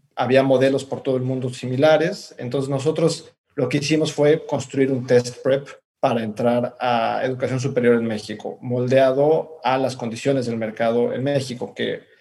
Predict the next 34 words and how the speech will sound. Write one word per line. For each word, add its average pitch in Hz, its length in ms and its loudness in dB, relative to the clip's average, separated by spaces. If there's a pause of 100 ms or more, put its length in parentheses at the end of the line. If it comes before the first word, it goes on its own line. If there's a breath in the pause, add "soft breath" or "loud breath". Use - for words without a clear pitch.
(240 soft breath)
en 120 120 0
esencia 123 300 0
es 123 120 0
un 120 100 -2
mercado 123 440 4
de 113 100 -2
cerca 123 300 -4
de 120 80 0
un 127 100 0
millón 123 280 0
de 117 60 -2
aspirantes 113 560 -6
al 127 100 2
año, 131 460 0 (140)
que 120 240 4
la 117 200 2
gran 131 220 4
mayoría 127 280 4
quieren 127 260 0
entrar 113 240 0
a - 20 -2
una 110 280 -6 (160)
universidad 110 600 -2
pública, 135 600 2 (140)
pues 127 140 -10
son 143 140 0
muy 156 180 2
competidas. 127 640 0
Estamos 120 260 -6
hablando 113 240 -4
que 113 80 -8
la 113 100 -2
unam 110 280 -4
tiene 107 440 -4